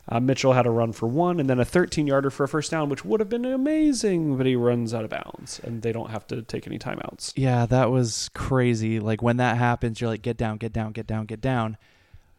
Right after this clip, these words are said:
Speaker 2: Obviously, in the heat of the moment, he's a very young player as well.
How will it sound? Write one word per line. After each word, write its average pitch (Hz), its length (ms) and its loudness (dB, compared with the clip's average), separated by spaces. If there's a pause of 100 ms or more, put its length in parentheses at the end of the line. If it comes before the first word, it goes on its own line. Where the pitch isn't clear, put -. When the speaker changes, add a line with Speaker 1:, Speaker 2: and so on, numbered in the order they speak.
Speaker 2:
Obviously, 120 720 0
in 117 100 0
the 113 80 0
heat 127 200 0
of 120 80 2
the 120 60 2
moment, 117 380 2
he's 123 180 0
a 117 40 0
very 113 280 2
young 110 260 -2
player 110 340 -2
as 107 160 -4
well. 110 320 0